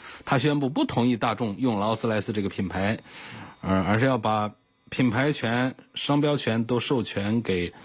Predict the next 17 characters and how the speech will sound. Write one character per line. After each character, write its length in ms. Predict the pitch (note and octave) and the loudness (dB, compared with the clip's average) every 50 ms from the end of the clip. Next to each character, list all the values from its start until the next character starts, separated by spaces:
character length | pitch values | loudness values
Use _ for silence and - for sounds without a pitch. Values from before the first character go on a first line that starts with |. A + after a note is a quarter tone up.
| - - - - _ _ - | -20 -20 -20 -20 _ _ -2
宝 160 | - A2 B2 | 0 2 2
马 160 | C3 G2 D#2+ - | 2 0 -2 -6
公 120 | - - - | -16 -16 -14
司。 200 | - - - - - - - - - - - - - - - - - - - - - - - - - - _ - | -14 -12 -14 -14 -16 -18 -20 -20 -20 -20 -20 -20 -20 -20 -20 -20 -20 -20 -20 -20 -20 -20 -20 -20 -20 -20 _ -4
这 160 | - E3 E3 | 0 2 2
就 160 | C#3+ C#3+ C#3 B2 | 2 2 0 0
使 200 | - - G#2+ F#2+ | -2 -4 -4 -2
得 240 | G#2+ G#2+ A2 A2 | 0 0 0 0
刚 240 | G#2+ - F3+ G3+ G#3 | 0 0 0 0 2
刚 120 | G3+ G#3 F#3+ | 0 0 0
才 200 | - - C3 - | 0 0 -2 -2
达 160 | - A2+ A#2 | 0 -2 -2
成 180 | - A#2+ A#2 | 0 -2 -2
协 180 | A2 - - G#2+ | -2 0 0 0
议、 120 | A#2+ A#2+ | 2 0
准 260 | G2+ - - G2 F#2+ F#2 | 0 -2 -2 -2 0 2
备 320 | C#3+ C#3+ C3 A2+ G2+ | 2 2 2 0 -2